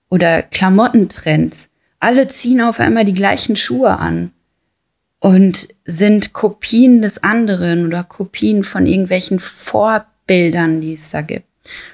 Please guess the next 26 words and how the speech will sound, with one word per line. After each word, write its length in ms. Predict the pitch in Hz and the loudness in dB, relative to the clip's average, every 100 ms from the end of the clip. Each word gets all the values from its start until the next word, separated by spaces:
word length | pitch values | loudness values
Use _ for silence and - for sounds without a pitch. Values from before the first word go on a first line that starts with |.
| - | -4
Was 240 | - - | -2 -2
passiert 480 | - - - 294 349 | -4 -4 0 0 0
da? 160 | - 170 | -2 0
Da 120 | 175 | -2
versuche 540 | 190 185 202 349 - | -2 -2 0 -2 -2
ich, 240 | 196 262 - _ _ _ | -4 -4 -8 _ _ _
meiner 420 | 196 233 285 285 | 0 4 6 4
Einzigartigkeit 1200 | - 247 311 - - 165 175 185 - - 87 - - _ _ _ | 2 0 -2 -2 -4 -4 -4 -10 -8 -4 -2 -2 -6 _ _ _
aus 240 | - 180 - | -2 -2 0
dem 180 | 185 180 | 0 0
Weg 240 | 262 - | -2 -6
zu 140 | - | -8
gehen. 420 | 175 151 147 165 - _ _ _ _ _ _ _ _ _ _ _ _ _ _ _ _ _ _ _ - | -6 -6 -8 -8 -16 _ _ _ _ _ _ _ _ _ _ _ _ _ _ _ _ _ _ _ -6
Und 180 | - 190 | 0 2
lebe 220 | 180 185 | 2 0
in 220 | 160 160 165 | 0 -2 -2
der 140 | 85 | -2
Angst. 520 | 180 175 165 - - _ _ _ _ _ _ _ _ | -2 -2 -4 -8 -10 _ _ _ _ _ _ _ _
Ich 160 | - - | -6 -2
la-, 240 | 165 - | -2 -4
erlaube 380 | - 160 170 202 | -2 0 2 0
mir 300 | 175 156 160 | -2 -2 -4
nicht, 340 | 156 180 - 190 | -4 -4 -4 0
anders 340 | 214 262 - | 0 0 -2
zu 140 | - | -4
sein. 440 | 160 151 151 160 | -4 -4 -4 -6